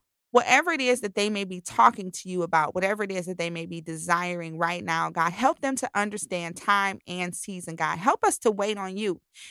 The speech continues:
and to not grow weary in our well-doing, God, because if we, uh, continue on with believing in you, we can reap a harvest of blessings if we faint not. So help us not to faint in our waiting. Help us to be patient. Help us to work on ourselves and develop ourselves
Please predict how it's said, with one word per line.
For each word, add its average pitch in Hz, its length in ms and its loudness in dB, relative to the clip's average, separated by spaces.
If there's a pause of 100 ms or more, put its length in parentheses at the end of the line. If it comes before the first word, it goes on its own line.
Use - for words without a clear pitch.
(120)
and 214 140 0
to 233 80 -2
not 226 320 4
grow 202 200 4
weary 208 440 0
in 190 80 -4
our 175 140 -2
well-doing, 180 560 -2
God, 175 200 0
because 180 320 -4
if 175 120 -6
we, 202 280 -6 (300)
uh, 190 140 4
continue 269 580 -2
on 220 180 0
with 175 220 -6
believing 214 480 -4
in 180 100 -10
you, 175 120 -8
we 226 160 -4
can 196 260 -6
reap 240 180 -4
a 202 60 -6
harvest 214 420 4
of 180 120 -8
blessings 185 420 -4
if 202 160 2
we 185 240 -2
faint 190 480 -6
not. 175 320 -2 (240)
So - 140 6
help 311 300 2
us 320 100 0
not 269 220 6
to 220 80 -2
faint 269 260 -2
in 240 100 -4
our 240 140 0
waiting. 226 460 0 (100)
Help 220 180 8
us 214 140 2
to - 80 -4
be 180 160 -6
patient. 233 580 0 (320)
Help 294 160 6
us 262 160 0
to 196 100 -2
work 196 300 2
on 214 120 -6
ourselves 180 480 -4
and 170 120 -8
develop 202 460 0
ourselves 185 480 -2